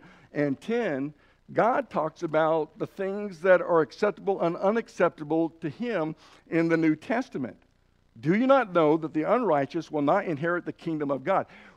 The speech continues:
Remember what God has said to the children of Israel. He says, "You'll be for me a kingdom of priests, a holy nation." Remember what God said to First Peter two and verse nine to us as Christians? "You are a royal priesthood, you are a chosen people, a royal priesthood, a holy nation,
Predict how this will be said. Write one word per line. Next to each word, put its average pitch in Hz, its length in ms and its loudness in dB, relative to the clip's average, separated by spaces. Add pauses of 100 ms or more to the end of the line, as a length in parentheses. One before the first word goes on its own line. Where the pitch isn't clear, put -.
Remember 254 420 0
what 220 220 2
God 175 240 2
has 160 100 -4
said 165 300 2
to 156 80 -12
the 139 80 -8
children 170 400 -6
of 143 160 -2
Israel. 160 220 -2
He 180 60 -2
says, 156 320 -4
"You'll 262 200 -6
be 233 180 -6
for 196 140 -6
me 180 260 -4
a 156 140 -4
kingdom 208 520 -4
of 139 240 0
priests, 175 440 -4
a 151 80 -2
holy 156 280 -2
nation." 139 440 -4 (320)
Remember 240 220 2
what 233 120 2
God 208 180 6
said 196 280 -2
to 151 40 -12
First 190 200 -6
Peter 170 180 -4
two 196 200 -4
and 175 60 -4
verse 160 200 -6
nine 180 220 -2
to 165 160 -2
us 190 120 0
as 147 160 -6
Christians? 208 560 -6 (300)
"You 226 220 2
are 214 280 8
a 165 160 4
royal 226 560 8
priesthood, - 420 -6
you 185 120 0
are 151 80 4
a 135 60 -2
chosen 240 380 0
people, 156 360 -6 (240)
a 165 120 6
royal 220 680 6
priesthood, - 600 -6
a 160 180 0
holy 254 540 0
nation, 160 520 -4